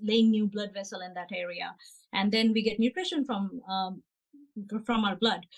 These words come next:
So we have laid new blood vessels. So that means no, new blood supply in that area. So we kind of get more nutrition. The vagina is no longer dry, and, uh, everyone is happy.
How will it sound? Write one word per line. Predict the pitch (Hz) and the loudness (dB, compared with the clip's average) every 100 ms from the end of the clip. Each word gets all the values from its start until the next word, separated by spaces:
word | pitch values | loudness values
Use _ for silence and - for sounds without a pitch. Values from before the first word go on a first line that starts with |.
| - - | -20 -8
So | - 214 214 214 - | -2 0 -2 -4 -4
we | 208 233 | 0 2
have | 233 | 2
laid | 220 214 208 | -2 -2 0
new | 202 196 | -2 -2
blood | 202 202 | -4 -6
vessels. | 190 180 185 202 | -8 -8 -6 -4
So | |
that | 196 196 | -2 2
means | 214 220 | 2 2
no, | 202 196 | 0 2
new | 202 220 | 2 2
blood | 214 208 - | 0 -8 -10
supply | 202 196 185 185 | -6 -4 -4 -4
in | |
that | 185 180 | -10 -8
area. | 190 180 185 180 | -8 -8 -12 -14
So | - 208 196 196 196 185 - 196 | -8 -4 -2 -2 -4 -6 -12 -10
we | 202 | -8
kind | 226 202 | -4 -6
of | 185 _ _ _ - | -6 _ _ _ -10
get | 175 | -8
more | 196 185 | -6 -4
nutrition. | 196 202 240 233 202 175 175 - - | -2 0 0 -2 -2 -8 -12 -18 -12
The | 190 | -6
vagina | 190 196 196 196 | -4 -2 0 0
is | 202 | -2
no | 196 190 | -4 -4
longer | 190 196 196 | -2 -2 -2
dry, | 196 196 185 185 - - _ | -2 -2 -2 -6 -14 -20 _
and, | 190 185 185 185 | -8 -6 -8 -8
uh, | 185 185 185 - _ _ _ 202 | -8 -6 -8 -10 _ _ _ -8
everyone | 202 196 190 | -6 -4 -6
is | 196 - | -8 -8
happy. | 190 190 - | -10 -8 -14